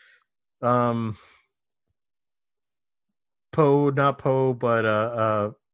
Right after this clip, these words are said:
Lando and Chewie save Finn 'cause he manually destroyed the, the command ship, and, you know, the, the general blows up. Um, so they're blowing the Star Destroyers around the,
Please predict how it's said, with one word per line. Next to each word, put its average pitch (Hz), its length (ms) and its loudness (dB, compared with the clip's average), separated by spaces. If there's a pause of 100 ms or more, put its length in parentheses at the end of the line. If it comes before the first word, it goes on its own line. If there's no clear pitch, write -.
(180)
Lando 123 460 0
and 120 100 -8
Chewie 127 340 -4
save 117 300 -4
Finn 139 440 -4
'cause 107 420 -8 (300)
he 139 140 -6
manually 127 560 -4
destroyed 123 580 -6
the, 110 380 -2 (360)
the 131 100 -2
command 120 460 -4
ship, 117 420 -4
and, 107 340 -8
you 120 80 -8
know, 104 160 -4
the, 107 260 -4 (120)
the 110 220 -8
general 117 380 -4
blows 110 380 -6
up. 104 220 -2 (540)
Um, 110 280 -10
so - 120 -10
they're 117 100 0
blowing 139 440 0
the 135 100 -2
Star 139 200 0
Destroyers 131 580 -2
around 127 360 -2
the, 117 240 -2